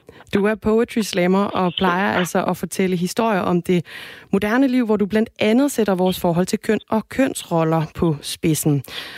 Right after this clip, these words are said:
Og du skal altså, du har noget H C Andersen med til os i dag, og umiddelbart så er gamle H C Andersen-eventyr jo en, en helt anden kategori. Hvad er det eventyr, de er gode til, når man skal arbejde med dem som, øh, som poetry slammer?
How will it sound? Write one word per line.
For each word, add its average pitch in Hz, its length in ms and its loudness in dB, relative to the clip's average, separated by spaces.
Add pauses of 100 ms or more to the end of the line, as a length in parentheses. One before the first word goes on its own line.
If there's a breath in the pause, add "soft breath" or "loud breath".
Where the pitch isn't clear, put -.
(260 loud breath)
Og 196 80 0
du 214 60 0
skal 220 140 -2
altså, 202 340 0
du 220 120 0
har 233 120 2
noget 208 160 2
H 226 80 2
C - 80 -4
Andersen 220 460 0
med 208 160 2
til 220 180 -2
os 175 160 -2
i 180 80 0
dag, 190 300 -2
og 185 80 0
umiddelbart 233 380 0
så - 120 -4
er 208 140 0
gamle 202 400 0
H 196 100 2
C - 160 -6
Andersen-eventyr 196 840 0
jo 170 180 -2
en, 165 280 0 (380 loud breath)
en 202 80 2
helt 247 200 0
anden 269 300 2
kategori. 180 640 -4 (1600 loud breath)
Hvad 220 140 2
er 254 140 0
det 254 140 0
eventyr, 240 380 2
de 226 160 -4
er 226 40 -2
gode 220 220 0
til, 233 200 2
når 220 80 4
man 180 180 2
skal - 160 -4
arbejde 196 460 0
med 202 100 2
dem 196 120 2
som, 170 280 0
øh, 160 220 0
som 180 280 -2 (260)
poetry 214 360 -2
slammer? 180 420 2